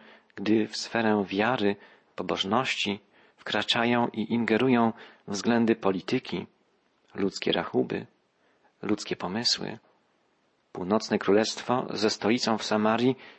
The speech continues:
odłączyło się, odwróciło od Jerozolimy. Król Jeroboam postawił dwa posągi złotego cielca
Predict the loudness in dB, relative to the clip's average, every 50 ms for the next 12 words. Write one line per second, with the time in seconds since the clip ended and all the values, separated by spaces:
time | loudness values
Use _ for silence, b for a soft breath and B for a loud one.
0 | B B -6 -4 -2 2 2 2 2 2 0 2 2 2 2 2 0 0 -2 -2
1 | -4 -4 -6 -8 b b b b b b b -6 -4 -2 2 2 2 2 2 2
2 | 4 4 4 4 4 2 0 2 4 4 4 4 2 0 -2 -8 -8 -12 -12 -12
3 | -12 -12 -14 _ _ _ _ _ _ _ _ _ _ _ _ _ -20 -14 -8 -2
4 | 2 4 4 6 6 6 6 6 4 4 4 4 4 4 4 2 0 B B B
5 | B B B B -6 -6 -4 -2 -2 -2 0 2 2 2 2 2 2 2 0 2
6 | 0 0 0 2 2 2 2 2 0 -2 0 2 4 4 4 4 2 2 2 2
7 | 2 2 2 2 2 0 0 -2 -2